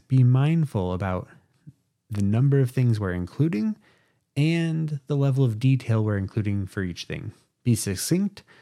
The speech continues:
but also capture those big wins. So we've talked a bit about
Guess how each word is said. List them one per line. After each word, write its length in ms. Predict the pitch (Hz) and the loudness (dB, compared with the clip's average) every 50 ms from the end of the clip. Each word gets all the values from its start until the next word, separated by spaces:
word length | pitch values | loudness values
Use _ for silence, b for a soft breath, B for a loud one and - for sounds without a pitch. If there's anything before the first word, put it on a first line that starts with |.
| b b b b _ | b b b b _
but 180 | - 123 117 - | -2 -2 0 0
also 440 | 131 160 170 - - 160 151 139 135 - | -2 -2 -2 -2 -2 -2 -2 -4 -4 -8
capture 800 | - - - - 170 175 - - - - 107 104 98 95 92 - - | -12 -12 -8 -8 -8 -8 -8 -8 -4 -4 -2 -2 -2 -4 -6 -6 -2
those 200 | 113 110 101 95 | -2 -2 -2 -2
big 260 | - 110 104 95 98 | -4 -6 -6 -6 -6
wins. 420 | 95 90 76 65 - - - - _ _ _ _ _ _ _ _ _ _ - | -8 -10 -10 -10 -12 -14 -16 -18 _ _ _ _ _ _ _ _ _ _ 0
So 120 | - 139 | 2 2
we've 80 | 127 - | 2 2
talked 240 | 156 156 139 - | 2 -2 0 0
a 60 | 156 131 | 0 0
bit 180 | 120 117 110 | 0 0 0
about 360 | 113 104 104 98 98 101 - | 0 -2 -2 -2 -4 -6 -8